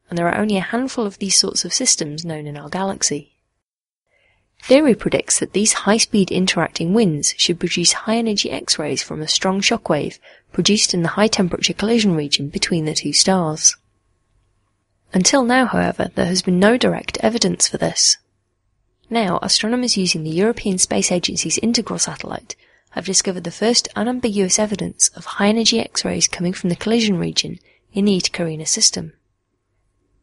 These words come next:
In a paper in the journal Astronomy and Astrophysics, Jean-Christophe Leder from the University de Liège in Belgium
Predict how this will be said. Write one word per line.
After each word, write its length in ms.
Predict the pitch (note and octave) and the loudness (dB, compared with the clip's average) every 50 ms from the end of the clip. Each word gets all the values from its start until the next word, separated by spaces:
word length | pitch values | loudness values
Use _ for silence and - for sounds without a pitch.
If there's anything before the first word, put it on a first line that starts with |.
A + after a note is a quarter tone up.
| _ _ _ _ - | _ _ _ _ -2
In 120 | - F#3+ F#3 | 2 2 2
a 40 | |
paper 320 | F#3 - A#3+ C#4 C#4+ - C#4 | 4 4 4 2 2 2 0
in 120 | C4 A#3 | 2 2
the 80 | G#3+ G3 | 4 4
journal 360 | F#3 G#3+ G3+ F#3+ F#3 F3+ - - | 4 4 4 6 4 4 2 0
Astronomy 480 | F3 - - - G#3+ G#3+ G#3 F#3+ F3+ F3+ | 0 0 2 2 4 4 4 4 4 4
and 80 | F#3 | 2
Astrophysics, 800 | F#3 F3 - - F#3 - - B3 A3 F#3+ - - - - - - - _ _ _ _ _ _ - | 0 -2 -2 -4 -4 -2 -2 -2 0 -2 -2 -4 -2 0 0 0 0 _ _ _ _ _ _ -6
Jean-Christophe 680 | - G3 G#3+ A#3+ B3 - A3+ G3 - - F#3 F3 - | -4 -2 -2 -2 0 2 4 4 6 6 4 2 2
Leder 360 | - G#3 A#3 A#3+ F#3 F3+ - | 2 2 4 4 2 0 -2
from 140 | - - F3 | -2 -4 -4
the 80 | E3 E3+ | 0 2
University 480 | F3+ F#3+ G3 F#3 F#3+ F#3 - - - | 2 2 2 2 2 2 0 0 -2
de 160 | E3+ - F#3 F3+ | -4 -2 -2 -2
Liège 460 | E3+ F3+ G3 G3+ F3+ D#3+ D#3 - - | 0 2 2 2 2 2 2 0 0
in 160 | - D#3+ D3+ | -2 -4 -4
Belgium 460 | - E3 F#3 G3 - - - F3+ F3 | 0 0 0 0 0 -4 -6 -8 -12